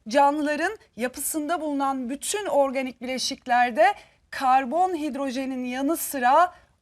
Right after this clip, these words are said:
oksijen elementi de bulunur, unutmayın. Lipidlerin yapısında karbon, hidrojen, oksijenin yanı sıra azot ve fosfor elementleri de bulunabilir. Onlar ekstra.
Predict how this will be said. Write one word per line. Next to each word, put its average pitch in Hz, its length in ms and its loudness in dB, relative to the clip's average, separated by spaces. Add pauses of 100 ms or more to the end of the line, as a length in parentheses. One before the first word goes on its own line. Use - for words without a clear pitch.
oksijen 285 760 0
elementi 247 680 -2
de 240 140 -2
bulunur, 254 340 -4 (180)
unutmayın. 254 680 -4 (540)
Lipidlerin 359 600 -2
yapısında 320 640 0
karbon, 302 520 2
hidrojen, 311 460 -4
oksijenin 302 600 -2
yanı 311 320 2
sıra 196 420 0 (640)
azot 269 720 0 (460)
ve 294 380 6 (380)
fosfor 359 760 0
elementleri 269 720 0
de 359 220 6 (200)
bulunabilir. 277 580 0
Onlar 190 500 4
ekstra. 202 600 -2